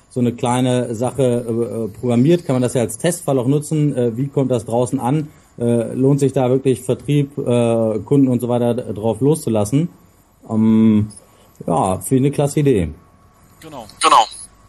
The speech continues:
Speaker 2: Das stimmt.
Speaker 3: Das
Speaker 2: Ja, aber
Speaker 3: stimmt.
Speaker 2: ansonsten, was haben wir da noch? Ansonsten, glaub ich, gibt's da nicht viel, außer dass sie halt nochmal, äh, gesagt haben, die Kontroverse mit den, äh, teilweise, ähm,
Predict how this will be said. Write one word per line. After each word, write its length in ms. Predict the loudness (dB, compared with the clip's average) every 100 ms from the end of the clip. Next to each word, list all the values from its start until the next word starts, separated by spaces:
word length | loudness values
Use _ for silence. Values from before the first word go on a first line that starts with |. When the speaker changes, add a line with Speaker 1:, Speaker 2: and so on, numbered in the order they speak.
| _
Speaker 2:
Das 160 | -20 -16
stimmt. 280 | -14 -12 -2
Speaker 3:
Das 200 | -2 -2
Speaker 2:
Ja, 80 | -6
aber 80 |
Speaker 3:
stimmt. 160 | -8 -6
Speaker 2:
ansonsten, 420 | -6 -6 -12 -16 -20 _ _ _ _ -20
was 120 | -18 -14
haben 80 |
wir 60 | -12
da 80 | -12
noch? 200 | -14 -16
Ansonsten, 300 | -16 -16 -12
glaub 160 | -12
ich, 120 | -10 -12
gibt's 160 | -10
da 80 | -8
nicht 140 | -8
viel, 160 | -10 -8
außer 220 | -8 -8
dass 160 | -10 -10
sie 120 | -8
halt 180 | -8 -8
nochmal, 600 | -12 -6 -4 -4 -8 -12
äh, 40 |
gesagt 280 | -12 -10 -8
haben, 160 | -8 -10
die 100 | -14
Kontroverse 640 | -14 -16 -14 -6 -4 -4
mit 140 | -10
den, 160 | -14 -16 -20 -20 -20 -20 -20 _ -8
äh, 420 | -4 -2 -2 -4
teilweise, 680 | -2 -2 -2 -6 -6 -10 -12 _ _ _ _ _ _ _ _ _ _ -8
ähm, 440 | -6 -6 -10 -18